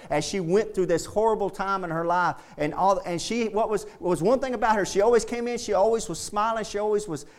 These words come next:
excited for the Lord. She was doing stuff for the Lord. She was of good cheer.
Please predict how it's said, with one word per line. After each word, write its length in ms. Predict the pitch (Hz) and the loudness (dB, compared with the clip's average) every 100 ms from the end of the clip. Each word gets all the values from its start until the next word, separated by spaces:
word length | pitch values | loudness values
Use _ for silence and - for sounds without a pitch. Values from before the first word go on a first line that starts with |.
| - | -8
excited 580 | 143 - 208 214 214 | -6 -2 2 2 0
for 100 | 208 | -2
the 60 | 208 | -4
Lord. 380 | 202 208 214 208 - | 0 2 2 0 -8
She 160 | - 214 | -4 -2
was 80 | 160 | 0
doing 260 | 117 226 | 4 4
stuff 300 | 226 240 220 | 4 2 0
for 80 | 220 | 0
the 80 | 220 | 0
Lord. 420 | 220 214 220 214 214 - | 2 0 0 -2 -4 -14
She 180 | - 226 | -4 2
was 160 | 214 208 | 8 8
of 160 | 175 | 8
good 200 | 226 320 | 4 0
cheer. 680 | - 320 349 277 135 101 - | 2 0 2 4 2 0 -8